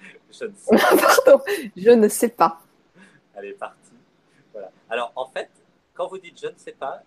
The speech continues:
Speaker 1: l'ordinateur du mental s'éteint. Et donc, ça permet de ne plus avoir de pensée, et donc, euh, ça permet de faciliter le sommeil.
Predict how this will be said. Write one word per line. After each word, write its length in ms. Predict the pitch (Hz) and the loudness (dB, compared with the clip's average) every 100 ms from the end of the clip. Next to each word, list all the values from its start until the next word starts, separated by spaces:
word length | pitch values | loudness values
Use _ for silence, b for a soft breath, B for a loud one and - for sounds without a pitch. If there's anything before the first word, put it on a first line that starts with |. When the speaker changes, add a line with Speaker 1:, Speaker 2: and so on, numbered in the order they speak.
| _ | _
Speaker 1:
l'ordinateur 600 | 123 127 139 135 - 135 | -16 -16 -14 -14 -14 -16
du 100 | 123 | -16
mental 340 | 113 107 131 139 | -20 -14 -16 -16
s'éteint. 400 | _ - - 92 _ _ _ _ _ _ _ | _ -20 -20 -20 _ _ _ _ _ _ _
Et 40 | 104 | _
donc, 180 | 135 | -18
ça 140 | 143 127 | -12 -12
permet 440 | 113 110 123 156 - _ | -10 -8 -8 -10 -14 _
de 60 | 101 | -20
ne 40 | 101 _ | -20 _
plus 100 | 127 | -10
avoir 220 | 117 107 | -10 -10
de 80 | 107 | -12
pensée, 500 | 107 101 - 117 - _ | -14 -20 -20 -20 -20 _
et 40 | 104 | _
donc, 140 | 113 - _ _ _ _ _ - | -16 -16 _ _ _ _ _ -20
euh, 200 | 95 90 | -16 -16
ça 140 | 87 98 | -14 -16
permet 260 | 98 98 | -16 -18
de 60 | 127 | -18
faciliter 520 | - - _ _ - | -20 -20 _ _ -20
le 80 | 117 | -18
sommeil. 320 | - - 76 | -18 -20 -20